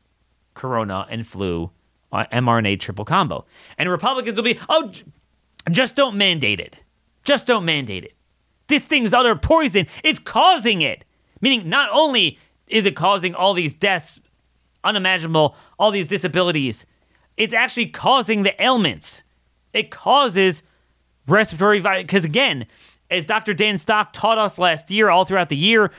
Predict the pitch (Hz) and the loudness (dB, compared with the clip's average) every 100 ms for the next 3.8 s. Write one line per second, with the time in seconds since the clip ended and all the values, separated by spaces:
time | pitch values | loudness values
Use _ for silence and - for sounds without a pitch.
0 | _ 143 139 131 160 175 170 180 196 180 | _ -4 -2 -2 -2 -2 2 4 4 0
1 | - _ _ _ _ _ _ _ 185 202 | -6 _ _ _ _ _ _ _ -2 0
2 | 170 202 139 143 180 220 175 220 185 151 | 0 0 0 2 2 2 2 0 0 0
3 | 214 190 170 143 110 98 98 | 0 0 0 2 0 -4 -10